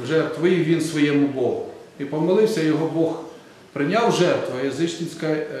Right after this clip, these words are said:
жертва не була прийнята. І через те знищили всіх жреців Ваала. Всі загинули. Всі єгипетські жреці загинули. Ось так і в нас сьогодні. Наш Бог, Ісус Христос, нам помагає.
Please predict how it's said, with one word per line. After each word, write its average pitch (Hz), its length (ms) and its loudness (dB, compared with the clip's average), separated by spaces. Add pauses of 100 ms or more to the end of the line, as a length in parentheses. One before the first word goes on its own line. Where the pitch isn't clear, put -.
(120)
жертва 156 360 -2
не 175 120 2
була 156 260 0
прийнята. 123 460 -6
І 117 80 -8
через 131 220 -10
те 160 160 -4 (380)
знищили 151 600 0
всіх 160 300 -2
жреців 147 420 0 (460)
Ваала. 139 480 0 (380)
Всі 208 260 -4
загинули. 156 560 2 (400)
Всі 170 140 -4
єгипетські 175 600 2
жреці 156 360 -2
загинули. 135 560 0
Ось 156 100 -2
так 185 240 2
і 165 120 2 (460)
в 139 140 -4
нас 190 260 2
сьогодні. 127 400 -2 (100)
Наш 190 240 0 (140)
Бог, - 300 0 (420)
Ісус 160 420 0
Христос, 143 520 -4
нам 180 220 -2
помагає. 131 520 -2